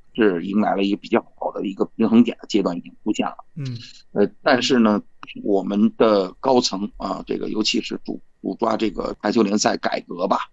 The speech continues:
Speaker 2: 嗯。
Speaker 1: 还是没处理好。其实在二零一六年里约奥运会之后，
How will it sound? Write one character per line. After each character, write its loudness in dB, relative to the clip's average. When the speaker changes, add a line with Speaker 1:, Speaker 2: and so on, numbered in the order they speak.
Speaker 2:
嗯。 -12
Speaker 1:
还 -2
是 2
没 2
处 -6
理 4
好。 -8
其 2
实 6
在 4
二 2
零 4
一 4
六 4
年 -4
里 -6
约 0
奥 4
运 0
会 0
之 -4
后， 2